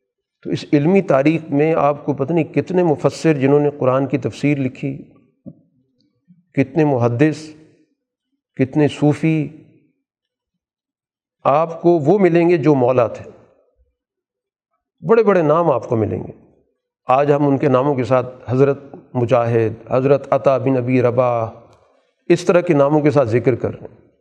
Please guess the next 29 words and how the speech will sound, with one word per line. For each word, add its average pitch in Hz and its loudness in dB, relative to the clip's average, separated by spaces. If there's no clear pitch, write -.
ہمیں 117 0
اندازہ 127 2
نہیں 202 2
ہوتا 190 0
کہ 175 0
یہ 151 2
کون 147 0
تھے۔ - -14
یہ 143 -2
سارے 170 2
وہ 226 2
تھے 214 2
جو 190 4
غلام 131 2
بنے 104 0
تھے - -20
اور 113 0
پھر 165 2
آزاد 123 2
ہوئے 160 4
اور 160 2
آزادی 123 2
کے 139 0
بعد 123 2
انہوں 117 2
نے 151 2
علم 196 2
حاصل 185 0
کیا۔ 147 -4